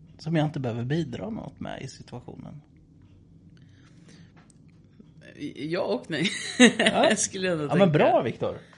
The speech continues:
Speaker 2: Ja och nej.
Speaker 1: Ja.
Speaker 2: För, för jag tror i den sociala kompetensen
Speaker 1: Mm.
Speaker 2: så tror jag också att det finns,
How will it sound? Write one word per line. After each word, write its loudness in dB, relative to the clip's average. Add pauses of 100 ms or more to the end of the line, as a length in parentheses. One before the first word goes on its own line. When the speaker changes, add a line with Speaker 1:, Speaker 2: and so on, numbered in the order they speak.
(140)
Speaker 2:
Ja 2
och -6
nej. -6
Speaker 1:
Ja. -10
Speaker 2:
För, -6
för -6
jag -4
tror -4
i 0
den -2
sociala -4
kompetensen -6
Speaker 1:
Mm. -2 (280)
Speaker 2:
så -8
tror -2
jag 2
också -6
att -6
det -12
finns, -8